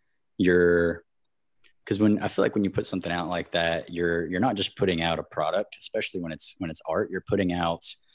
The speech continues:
uh, something that represents who you are and, and, and what you view as being, uh, you know, worthy. So is there, is there anything about that art that you were creating, uh,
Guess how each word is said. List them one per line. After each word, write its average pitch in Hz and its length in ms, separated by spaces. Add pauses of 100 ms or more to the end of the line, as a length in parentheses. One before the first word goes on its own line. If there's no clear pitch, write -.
(340)
uh, - 100
something 104 300
that 78 140
represents 82 600
who - 180
you 78 180
are 71 360 (100)
and, 78 280 (300)
and, 76 280
and 80 120
what 92 180
you 87 100
view 85 200
as 73 120
being, 76 340 (520)
uh, 76 320 (640)
you 85 120
know, 76 100
worthy. 82 600 (420)
So 95 260
is 87 160
there, 87 440 (100)
is 90 220
there 87 400
anything 101 920 (260)
about 92 720 (160)
that 92 240
art 87 200
that 98 80
you 87 120
were 87 100
creating, 87 640 (320)
uh, 80 200